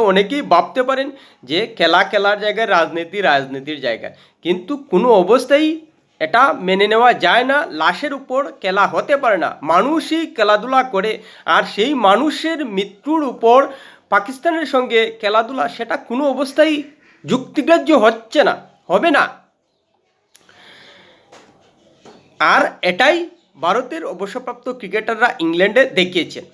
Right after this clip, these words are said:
যার কারণেই তারা সেমিফাইনাল পর্যন্ত পাকিস্তানের সঙ্গে খেলেননি। অর্থাৎ পাকিস্তান যে একটা গুন্ডা প্রকৃতির দেশ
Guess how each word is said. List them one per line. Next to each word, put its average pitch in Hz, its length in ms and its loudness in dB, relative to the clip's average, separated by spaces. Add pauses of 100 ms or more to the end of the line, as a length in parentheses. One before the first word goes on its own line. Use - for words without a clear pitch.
(600)
যার 196 320 2
কারণেই 311 320 0 (220)
তারা 170 200 -2 (160)
সেমিফাইনাল 254 600 -4 (100)
পর্যন্ত 190 420 0 (600)
পাকিস্তানের 240 540 -2
সঙ্গে 208 240 0 (160)
খেলেননি। 160 360 0 (120)
অর্থাৎ 233 220 0 (160)
পাকিস্তান 233 480 0 (160)
যে 147 100 -8 (280)
একটা 180 240 0 (2000)
গুন্ডা 190 360 6 (120)
প্রকৃতির 277 520 -4 (140)
দেশ 226 180 2